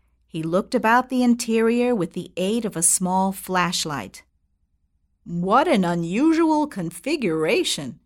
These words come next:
he observed. "That looks like an oven rack in there."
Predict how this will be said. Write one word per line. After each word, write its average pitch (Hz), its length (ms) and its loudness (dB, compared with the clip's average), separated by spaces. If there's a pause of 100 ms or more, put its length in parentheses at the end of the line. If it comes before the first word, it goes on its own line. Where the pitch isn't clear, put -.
he 151 200 -12
observed. 165 540 -10 (520)
"That 220 400 2
looks 180 300 0
like 196 320 2
an 196 120 2
oven 202 420 6
rack 165 400 4
in 156 180 -6
there." 190 440 4